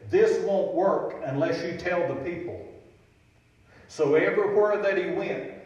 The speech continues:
he told the people, because Jesus said, "Tell the people." And if Jesus said, "Tell the people," what's that mean?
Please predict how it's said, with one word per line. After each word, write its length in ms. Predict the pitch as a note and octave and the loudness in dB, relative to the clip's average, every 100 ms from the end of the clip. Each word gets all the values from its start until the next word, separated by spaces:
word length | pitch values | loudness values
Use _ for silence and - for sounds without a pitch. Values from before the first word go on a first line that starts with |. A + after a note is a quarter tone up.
| C#3+ | -10
he 160 | C#3 | -8
told 320 | C#3 F3 E3+ | -2 0 0
the 80 | D3 | -2
people, 500 | - F3+ F3+ - - - - - | -4 -6 -6 -8 -10 -16 -20 -14
because 420 | B2+ D3+ C#3+ - | -10 -6 -6 -6
Jesus 360 | D3+ - D#3 D3 | -8 -8 -10 -12
said, 340 | D#3+ D3+ C3+ | -8 -6 -6
"Tell 260 | E3 E3+ E3 | -4 -2 -2
the 60 | |
people." 440 | D3+ E3+ F3 - - - - - - - - | -4 -4 -6 -8 -12 -18 -20 -20 -20 -20 -14
And 100 | C#3+ | -10
if 160 | - - | -8 -6
Jesus 340 | F3+ F4 - | -4 -4 -4
said, 220 | F4 F3 | -2 0
"Tell 240 | F3 F3+ F3 | 2 2 2
the 140 | D3+ | 0
people," 340 | F#3 F#3 F3+ | -2 -2 -4
what's 220 | F3 F3 - | -2 -2 -2
that 220 | C3 - | -4 -4
mean? 400 | E3 C#3 - | -6 -8 -10